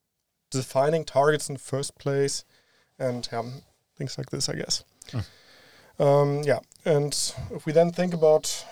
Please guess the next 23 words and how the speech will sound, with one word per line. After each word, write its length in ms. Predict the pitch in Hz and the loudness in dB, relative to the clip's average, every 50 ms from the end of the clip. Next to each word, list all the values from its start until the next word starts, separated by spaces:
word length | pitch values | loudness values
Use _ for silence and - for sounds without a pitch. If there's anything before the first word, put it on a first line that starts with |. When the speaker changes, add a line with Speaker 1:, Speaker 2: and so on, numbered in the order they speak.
| - - - - 143 | -20 -20 -20 -16 -12
Speaker 1:
uh, 80 | 156 147 | -10 -8
more, 300 | 127 127 131 135 - - | -6 -6 -6 -6 -6 -4
more 140 | 160 147 143 | -2 0 0
in 80 | 143 | 0
the 80 | 143 139 _ _ | -2 -6 _ _
scientific 800 | - - - 143 131 123 - 156 151 - - 175 170 170 170 - | -10 -6 -6 -6 -6 -6 -8 -10 -8 -4 -2 -2 0 -2 -2 0
or 140 | 156 143 139 | 0 0 2
more 340 | 139 139 135 135 131 131 127 | 2 2 4 4 4 4 2
conceptual 640 | - - 120 - - - 180 - - - 196 185 | -2 -12 -14 -12 -6 -6 -6 -6 -6 -8 -8 -8
perspective 640 | 180 180 185 175 - - - 180 165 170 _ - - | -8 -8 -10 -14 -12 -8 -4 -4 -4 -4 _ -12 -10
of 120 | - 165 - | -10 -10 -10
performance 540 | 175 - - - 151 151 151 147 147 - | -14 -12 -2 0 0 2 2 -2 -4 -2
management, 640 | - 147 151 156 151 - - - 151 143 143 143 - _ _ _ _ _ _ _ _ _ _ _ - | -2 2 2 2 2 0 -2 0 2 2 0 0 -6 _ _ _ _ _ _ _ _ _ _ _ -2
then 100 | - 170 | 0 0
we 80 | 208 214 | 2 2
can 140 | - 190 180 | 0 0 0
probably 240 | 185 185 190 180 | 0 -2 -2 -2
talk 260 | 175 - 160 165 160 - | 0 4 4 4 4 4
about, 480 | 160 156 151 147 147 147 147 - - - | 2 4 4 6 4 4 2 -2 -6 0
yeah, 160 | 135 127 117 117 - _ _ _ _ _ _ _ _ _ _ | 0 0 0 0 -6 _ _ _ _ _ _ _ _ _ _
the 140 | - 143 135 | -4 0 0
idea 460 | 131 135 127 143 151 170 175 170 175 185 | 0 0 -2 -6 -6 -2 0 0 0 -2
or 500 | 185 160 147 135 135 135 135 135 - | -2 -4 -2 0 0 0 0 -2 -4